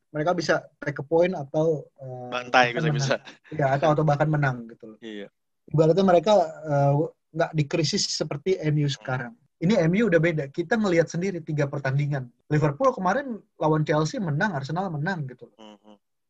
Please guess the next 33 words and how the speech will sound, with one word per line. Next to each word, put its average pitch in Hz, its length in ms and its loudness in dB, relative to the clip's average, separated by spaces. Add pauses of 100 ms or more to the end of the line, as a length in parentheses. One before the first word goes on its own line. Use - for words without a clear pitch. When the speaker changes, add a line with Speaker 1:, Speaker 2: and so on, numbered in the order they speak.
(240)
Speaker 1:
Nah, 147 120 -2
ketika 170 400 -2
M 208 260 0
U, 156 300 -4
kita 220 200 -16
di 202 140 -14
tiga 165 220 -2
pertandingan 160 520 -6
awal 196 360 -6
kita 214 200 -12
udah 156 160 -4
lihat 139 280 -2
sama, 139 440 -4
nggak 139 200 -6
ada 135 100 -4
improvement 131 540 -14
apa-apa. 131 260 -20
Speaker 2:
Nggak 110 140 -20 (100)
apa-apa, 127 160 -16
Speaker 1:
Jadi, 147 240 -6
Speaker 2:
bener. 117 240 -20 (640)
Speaker 1:
mau 196 260 6 (200)
lu 208 240 0
beli 190 240 2
Messi, 190 460 0 (260)
mau 151 180 2
lu 156 180 4
beli 147 200 0
Cavani, 156 800 2
mau 135 240 0
lu 139 180 -2
Speaker 2:
<laughs> 135 40 -4
Speaker 1:
beli 143 420 -2